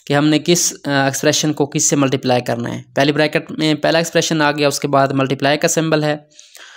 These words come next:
उसके बाद सेकंड ब्रैकेट लगाएं और जो सेकंड हमारे पास एक्सप्रेशन है ये एम स्क्वायर प्लस एन वाला, इसको आपने राइट कर लेना है। उसके बाद इक्वल लिखना है आपने। अब यहाँ पे हमारे पास दो मेथड आते हैं, एक है कि हम बिल्कुल बेसिक से करें इसको,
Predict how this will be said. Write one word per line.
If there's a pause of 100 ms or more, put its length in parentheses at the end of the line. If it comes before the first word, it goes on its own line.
(140)
उसके
बाद
सेकंड
ब्रैकेट
लगाएं
और
जो
सेकंड
हमारे
पास
एक्सप्रेशन
है
ये
एम
स्क्वायर
प्लस
एन
वाला, (380)
इसको
आपने
राइट (220)
कर
लेना
है।
उसके
बाद
इक्वल
लिखना
है
आपने। (800)
अब
यहाँ
पे
हमारे
पास
दो
मेथड
आते
हैं, (200)
एक
है (120)
कि
हम
बिल्कुल
बेसिक
से
करें
इसको,